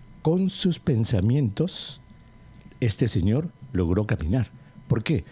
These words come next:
Porque los pensamientos de un ser humano son actividad eléctrica. Y al ser actividad eléctrica, pueden ser, eh, este, rece-, recepcionados por los sensores. Y al ser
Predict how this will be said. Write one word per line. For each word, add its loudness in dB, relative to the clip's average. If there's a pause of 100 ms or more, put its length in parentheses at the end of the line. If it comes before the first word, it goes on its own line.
(160)
Porque 0
los 0
pensamientos 0
de 2
un 2
ser 0
humano 2 (260)
son 0
actividad 0
eléctrica. -4 (720)
Y 2
al 2
ser 0
actividad 0
eléctrica, -2 (280)
pueden 2
ser, 0 (800)
eh, 2
este, 0 (240)
rece-, 0
recepcionados 0
por 0
los 2
sensores. -2 (340)
Y 2
al 0
ser -2